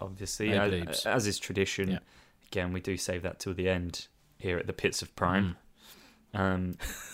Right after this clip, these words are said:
Speaker 1: <laughs> now we're still called The West Netflix. Um, but
Speaker 2: Yeah.
Speaker 1: <sighs> I, I guess one of the things I didn't expect,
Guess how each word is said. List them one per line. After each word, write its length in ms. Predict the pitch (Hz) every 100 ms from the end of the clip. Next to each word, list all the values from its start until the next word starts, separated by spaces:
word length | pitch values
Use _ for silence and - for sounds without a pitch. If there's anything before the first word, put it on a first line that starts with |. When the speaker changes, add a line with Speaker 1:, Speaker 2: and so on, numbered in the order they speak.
| - - - 120
Speaker 1:
<laughs> 800 | - - - 110 123 110 98 -
now 140 | 87
we're 60 | 98
still 200 | - 143
called 200 | - 85
The 60 | 82
West 240 | - -
Netflix. 420 | 85 - - - - - -
Um, 340 | 104 101 101 - - - -
but 540 | - 113 113 - - -
Speaker 2:
Yeah. 100 | 90 - - - - - 160 - - - _
Speaker 1:
<sighs> 60 | - - - - - - _ _ _ _ - - _ -
I, 200 | 131 -
I 40 | 170
guess 300 | 180 - -
one 160 | 180
of 60 | 196
the 60 | 180
things 220 | 180 156
I 80 | -
didn't 280 | - 139 127
expect, 960 | 98 - - - 92 78 - - -